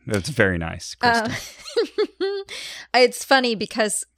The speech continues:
Speaker 2: during the conference, they recommended buying their book. Fair enough, ladies.
Speaker 1: Sure.
Speaker 2: And so I went and found a used copy on Amazon Used, had it sent to me, and it was, like, four dollars or something. And it is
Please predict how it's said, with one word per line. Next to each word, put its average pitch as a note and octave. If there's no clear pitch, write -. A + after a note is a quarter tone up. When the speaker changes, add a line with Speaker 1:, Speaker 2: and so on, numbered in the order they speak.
Speaker 2:
during B3
the G#3
conference, F#3
they F3
recommended F3
buying D3+
their A3
book. -
Fair -
enough, -
ladies. -
Speaker 1:
Sure. -
Speaker 2:
And B3
so A3
I A3
went G3
and G3
found F#3
a F3+
used B3
copy E3+
on F#3
Amazon F3+
Used, E3+
had G3+
it F#3
sent G3+
to G#3
me, F3+
and F3+
it -
was, F3+
like, E3+
four F3
dollars -
or G3+
something. F3+
And G#3+
it B3+
is B3